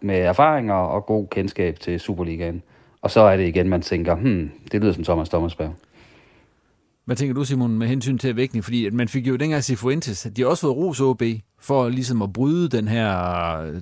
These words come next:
Speaker 2: den her trummerum, der er i Superligaen, med man, man henter de gamle kendinger, og det kun er danske trænere, og det er lidt kedeligt det hele. Altså, der fik de jo lidt plus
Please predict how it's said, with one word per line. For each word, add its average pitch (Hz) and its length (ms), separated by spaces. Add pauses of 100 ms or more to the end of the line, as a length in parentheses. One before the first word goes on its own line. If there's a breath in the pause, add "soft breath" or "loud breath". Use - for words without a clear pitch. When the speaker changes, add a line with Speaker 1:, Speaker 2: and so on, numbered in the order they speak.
(100)
Speaker 2:
den 110 120
her 110 100 (420)
trummerum, 120 440 (140)
der 120 60
er 110 40
i 110 60
Superligaen, 101 520
med 107 100
man, 95 280
man 95 140
henter 98 500
de 104 120
gamle 107 240
kendinger, 107 400
og 85 160
det 90 80
kun 113 180
er 95 160
danske 95 320
trænere, 101 340
og 90 60
det 98 60
er 98 40
lidt 104 160
kedeligt 113 320
det 92 80
hele. 107 220 (600 loud breath)
Altså, 101 480 (1160)
der 143 80
fik 165 160
de 139 60
jo 120 60
lidt 127 120
plus 170 260